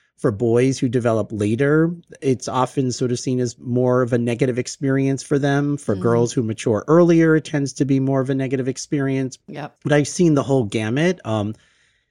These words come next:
Speaker 1: and I think because of that attention on the body and, and physicality,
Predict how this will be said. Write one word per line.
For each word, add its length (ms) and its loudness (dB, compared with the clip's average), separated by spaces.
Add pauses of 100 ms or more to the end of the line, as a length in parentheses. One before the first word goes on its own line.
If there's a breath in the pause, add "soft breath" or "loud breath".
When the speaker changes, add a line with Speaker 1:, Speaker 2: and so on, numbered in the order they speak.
(180)
Speaker 1:
and 380 2
I 80 4
think 320 -2
because 580 0
of 180 0
that 200 0
attention 800 -6 (520)
on 120 -2
the 80 -2
body 560 2
and, 180 -4
and 240 -6
physicality, 1080 -2